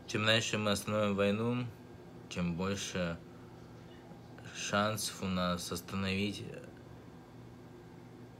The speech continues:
Третью мировую войну. Потому что все страны сейчас в напряжении, в мире нехватка продовольствия. Поэтому я обращаюсь ко всем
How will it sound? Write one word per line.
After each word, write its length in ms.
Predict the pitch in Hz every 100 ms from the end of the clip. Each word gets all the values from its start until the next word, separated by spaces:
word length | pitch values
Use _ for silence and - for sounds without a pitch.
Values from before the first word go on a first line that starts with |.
| - - -
Третью 340 | 107 107 101
мировую 280 | 95 90 80
войну. 300 | 69 57 - - - - - - - -
Потому 420 | 76 80 87 87
что 420 | - - 85 80 - - - -
все 160 | - 107
страны 340 | - 107 101
сейчас 220 | 98 95 90
в 60 |
напряжении, 760 | 95 90 98 98 113 110 80 76 - - - - - - - - -
в 40 | 90
мире 380 | 92 98 95
нехватка 560 | 92 90 - 92 90 -
продовольствия. 920 | 92 87 87 92 98 - 90 82 73 - - - - - - - - - - - - - - - - - -
Поэтому 440 | 98 95 98 92
я 240 | 90 90 95
обращаюсь 480 | 92 90 98 87 -
ко 120 | 87
всем 400 | - 92 87